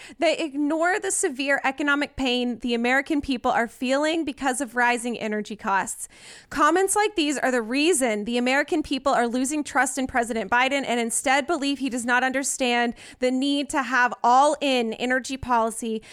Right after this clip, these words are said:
that would keep our nation totally energy independent and secure. It seems his positions change depending on audience and the politics of the day.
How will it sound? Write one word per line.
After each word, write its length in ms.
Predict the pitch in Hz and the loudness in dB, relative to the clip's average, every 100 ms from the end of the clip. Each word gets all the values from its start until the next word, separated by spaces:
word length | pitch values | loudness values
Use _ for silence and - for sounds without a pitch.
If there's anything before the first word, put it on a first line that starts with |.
| - | -4
that 140 | 254 269 | -2 0
would 140 | 262 | -4
keep 260 | - 302 330 | -4 0 2
our 140 | 339 | 2
nation 440 | 302 262 - 269 | 2 0 -2 -4
totally 480 | - 254 233 233 240 | -2 -2 0 -2 -2
energy 440 | 247 247 226 262 - | -4 -4 -4 -6 -4
independent 580 | 220 220 277 277 285 | -6 -4 -2 0 0
and 140 | 254 247 | -2 -4
secure. 540 | - - 214 190 196 - - - 277 | -6 -6 -6 -6 -8 -14 -18 -6 -4
It 120 | 294 | 0
seems 420 | - 330 349 - | 0 2 0 2
his 140 | 403 | 0
positions 600 | - 359 311 - 311 277 | 0 -2 -2 -2 -4 -4
change 560 | - 302 262 262 330 - | -4 -2 0 0 -2 -4
depending 480 | 262 269 269 311 285 | -4 -2 -2 -2 -2
on 160 | 254 - | -2 0
audience 560 | 240 254 330 427 - - - - | 2 2 0 -2 -4 -10 -10 -2
and 160 | 269 | -2
the 60 | 269 | 0
politics 580 | 285 277 285 320 302 302 | 2 2 2 -2 -2 -2
of 140 | 233 | -2
the 80 | 247 | -2
day. 340 | 214 180 175 | -2 -4 -6